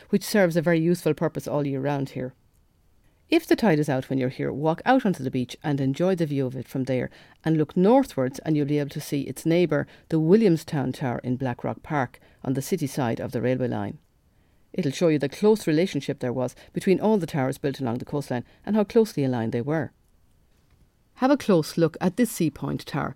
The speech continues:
and note its doorway, for example. The matriculation is clearly evident here above the doorway. Remember, there were no steps leading up to the original tower doorway. And look out for the granite boundary stone that marks the edge of the site, erected by the War Department in the eighteen fifties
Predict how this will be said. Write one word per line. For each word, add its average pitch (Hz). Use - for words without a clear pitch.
and 190
note 233
its -
doorway, 175
for 139
example. 143
The 147
matriculation 170
is 180
clearly 233
evident 170
here 143
above 151
the 151
doorway. 143
Remember, 170
there 175
were 165
no 202
steps 175
leading 156
up 139
to -
the 170
original 160
tower 127
doorway. 127
And 254
look 370
out 160
for -
the 156
granite 170
boundary 156
stone 107
that 127
marks 160
the -
edge 165
of 139
the 123
site, 120
erected 170
by 139
the 135
War 170
Department 123
in 123
the 131
eighteen 131
fifties 147